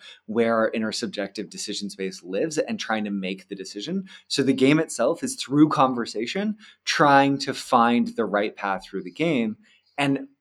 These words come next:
where there's tension or potentially, uh, it's because our subjective decision spaces differ, or the quarterbacking problem is just someone taking their own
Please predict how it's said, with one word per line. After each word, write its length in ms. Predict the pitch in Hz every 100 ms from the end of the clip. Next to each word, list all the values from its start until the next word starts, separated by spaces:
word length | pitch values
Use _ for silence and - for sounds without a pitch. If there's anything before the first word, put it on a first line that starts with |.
| _
where 340 | 123 127 147
there's 240 | 147 135 -
tension 400 | 135 131 113 104
or 140 | 113
potentially, 640 | 127 127 123 117 107 98 _ _ _ _
uh, 240 | 107 110 - _
it's 260 | 135 127
because 380 | - 131 131 131
our 60 | 120
subjective 500 | - 107 120 107 104
decision 400 | 107 117 95 101
spaces 320 | 95 95 -
differ, 460 | 170 185 202 190 190 - _
or 360 | 151 165 147 -
the 80 | 131
quarterbacking 540 | - 202 180 113 117
problem 560 | 113 104 110 104 113 117
is 120 | - 120
just 180 | 131
someone 300 | - 127 120
taking 480 | 113 135 - 127 117
their 240 | 107 113 117
own 320 | 120 117